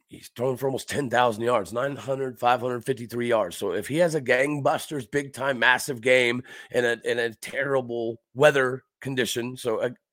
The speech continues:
probably not likely, but if he does put up an insane, darn near five hundred yards passing, uh, he'll eclipse the ten thousand yard marker. But four years, nine thousand five hundred fifty-three yards, sixty-seven T Ds, forty picks.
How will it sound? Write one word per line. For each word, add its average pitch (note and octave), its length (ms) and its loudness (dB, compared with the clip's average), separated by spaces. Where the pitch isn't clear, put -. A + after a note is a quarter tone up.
probably G#2+ 240 -4
not C#3 160 4
likely, B2 320 4
but C3+ 220 4
if - 140 -4
he C3+ 80 -2
does G#3+ 600 10
put C#3+ 140 -4
up C#3 180 0
an C#3+ 100 -6
insane, C3+ 720 -6
darn C3+ 240 -2
near C3 160 -6
five B2+ 240 0
hundred B2+ 220 -8
yards B2 320 -2
passing, A#2 600 -4
uh, G#2+ 140 -10
he'll A#2+ 260 -6
eclipse - 340 -8
the A#2+ 100 -14
ten F3+ 300 0
thousand C3 420 4
yard A2+ 300 0
marker. - 360 -18
But C#3 200 4
four A3 180 8
years, G#2 380 -6
nine B2+ 180 -2
thousand G#2+ 380 -4
five A2 220 -8
hundred A2 180 -10
fifty-three G#2 400 -12
yards, D2 260 -14
sixty-seven D3+ 640 -8
T - 200 -18
Ds, C2 240 -20
forty F#3 320 0
picks. - 560 -10